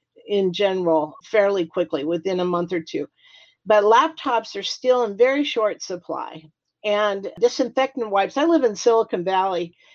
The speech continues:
and I cannot get disinfectant <laughs> wipes. It's sort of my pet peeve these days, because it's a very simple product. It's in a plastic bottle, right? And it's, like, paper towels inside in a, in a Clorox solution.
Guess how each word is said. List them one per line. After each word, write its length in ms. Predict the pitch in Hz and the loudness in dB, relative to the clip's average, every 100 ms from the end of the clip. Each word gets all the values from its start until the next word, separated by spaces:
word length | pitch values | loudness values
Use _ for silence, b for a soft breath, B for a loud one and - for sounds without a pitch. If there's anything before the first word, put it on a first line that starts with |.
| b | b
and 120 | - 240 | -4 0
I 120 | 294 | 0
cannot 500 | 294 247 214 208 214 180 | 0 2 4 4 0 -6
get 360 | 202 185 170 - - - _ _ _ - | -2 -2 -4 -10 -20 -20 _ _ _ -6
disinfectant 800 | 202 - 196 - 190 - 175 151 | -6 -6 -8 -4 -6 -4 -4 0
<laughs> 0 | |
wipes. 540 | 175 175 - 170 - B B | 2 2 -2 -8 -14 B B
It's 100 | - | 0
sort 140 | 262 | 4
of 80 | 247 | 4
my 320 | 220 185 175 - _ _ _ - | 4 2 0 -4 _ _ _ -2
pet 220 | 285 - | -2 -2
peeve 360 | - 262 247 190 | -4 -4 -2 -4
these 260 | 196 185 - | -4 -4 0
days, 500 | 180 175 175 170 - B B B _ | 2 2 0 -4 -12 B B B _
because 300 | - - 370 | -2 2 2
it's 80 | 320 | 2
a 40 | - | 4
very 180 | 254 285 | 6 6
simple 400 | 294 262 277 254 | 4 0 2 0
product. 520 | - 320 349 190 - | 2 4 4 2 -4
It's 240 | 202 190 208 | -6 -6 -6
in 140 | 202 | -6
a 80 | 180 | -4
plastic 580 | 208 185 190 - 170 - | 2 2 2 -4 -8 -2
bottle, 640 | 170 165 180 247 349 - - - | 2 4 4 0 0 -8 -18 -10
right? 340 | - 180 226 202 | -4 0 0 -2
And 200 | 196 190 | -2 -2
it's, 340 | 190 180 - | -4 -4 -4
like, 240 | 190 175 - _ _ | -2 -2 -6 _ _
paper 320 | 254 233 214 | 2 2 0
towels 500 | 185 202 185 202 202 | 0 4 4 4 2
inside 640 | 226 220 226 202 220 233 | -2 0 2 2 2 2
in 140 | 208 196 | 0 -2
a, 220 | 190 180 | -4 -6
in 160 | 196 196 | -6 -4
a 140 | 180 | -4
Clorox 480 | 160 220 208 214 196 | -2 2 4 2 0
solution. 720 | - 202 202 190 - - 165 | -4 -2 0 -2 -4 -10 -14